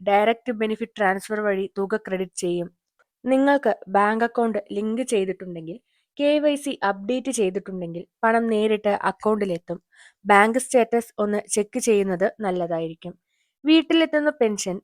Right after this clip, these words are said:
ബാങ്ക് അക്കൗണ്ട് ഇല്ലാത്തവർക്ക് പേടിക്കേണ്ട കാര്യമില്ല. മറ്റ് ഗുണഭോക്താക്കൾക്ക് സഹകരണ ബാങ്കുകൾ വഴി വീട്ടിലെത്തി പെൻഷൻ വിതരണം ചെയ്യുന്നതായിരിക്കും.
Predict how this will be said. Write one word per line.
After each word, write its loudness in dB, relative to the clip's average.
ബാങ്ക് 4
അക്കൗണ്ട് 4
ഇല്ലാത്തവർക്ക് 0
പേടിക്കേണ്ട -2
കാര്യമില്ല. -6
മറ്റ് 2
ഗുണഭോക്താക്കൾക്ക് 0
സഹകരണ -2
ബാങ്കുകൾ 0
വഴി 0
വീട്ടിലെത്തി -6
പെൻഷൻ -6
വിതരണം -4
ചെയ്യുന്നതായിരിക്കും. -8